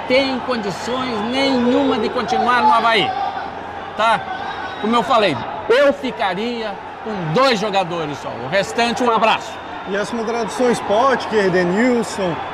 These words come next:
Speaker 2: zagueiro Douglas, alguma te agrada?
Speaker 1: Olha, como é que estão esses caras? Quanto tempo faz que o Douglas não joga? Esse Denilson,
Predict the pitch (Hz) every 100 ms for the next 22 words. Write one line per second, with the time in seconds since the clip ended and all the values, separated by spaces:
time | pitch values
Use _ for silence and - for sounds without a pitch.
0 | - 165 180 214 208 180 233 254 220 190
1 | - - 180 196 196 262 247 226 202 220
2 | 208 262 262 180 143 - - - - -
3 | - - - - 311 320 311 254 208 180
4 | 156 147 147 143 139 254 294 311 - -
5 | 269 226 233 - 165 120 104 - 302 285
6 | 302 302 - 277 269 269 208 226 254 233
7 | 208 233 190 185 117 - - - - -
8 | - - - - - - - - - 214
9 | 269 269 254 233 226 247 285 - 294 269